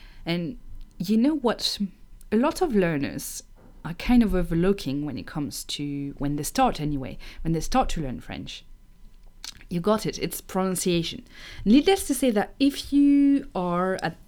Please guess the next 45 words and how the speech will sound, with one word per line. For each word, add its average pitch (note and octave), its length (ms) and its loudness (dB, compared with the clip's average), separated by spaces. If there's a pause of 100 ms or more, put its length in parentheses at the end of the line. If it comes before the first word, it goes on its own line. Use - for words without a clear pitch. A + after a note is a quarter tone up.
(140)
this - 520 0
period D#3 440 2
where D3 200 -2
you C#3+ 260 0
are C3+ 100 0
using C#3+ 360 -2
Duolingo D3 720 2 (560)
and D3+ 240 -2
you D3 80 -4
kind G3 400 2
of F#3+ 100 4
are F#3 180 4
reading F#3 320 0
your F3 120 0
notebook, F3 680 -2
well, G3+ 480 0
your F#3+ 160 0
pronunciation G3+ 960 0
might G#3 320 -2
be F#3+ 140 -6
far G3+ 680 -2 (380)
from F3+ 260 -2
what F#3 200 0
you F#3+ 100 0
want F3 260 -2
it E3+ 80 -10
to - 100 -8
be, F3+ 120 -4 (140)
even G#3+ 240 6
though A3+ 140 6
you G#3+ 280 4
are G3 80 2
starting F#3+ 380 -4
to F#3 140 -6
understand E3+ 460 -4
a D3+ 80 -6
lot - 140 -8
of - 80 -16
things. - 340 -16 (480)
And A#3+ 80 4
that's F4+ 180 4
a E4 40 2
shame, F#4 320 2
really, F#3+ 220 4
because F#3 400 0